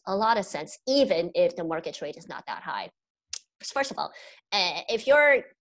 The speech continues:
closer to retirement and your investments are, are going to,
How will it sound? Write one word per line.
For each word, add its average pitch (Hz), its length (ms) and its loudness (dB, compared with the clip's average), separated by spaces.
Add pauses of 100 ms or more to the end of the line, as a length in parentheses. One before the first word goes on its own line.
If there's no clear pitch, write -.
(540)
closer 254 460 4
to 233 480 -4
retirement 233 720 4 (420)
and 208 480 2
your 226 280 6
investments 220 520 4
are, 190 300 4
are 151 140 0
going 220 420 6
to, 196 480 6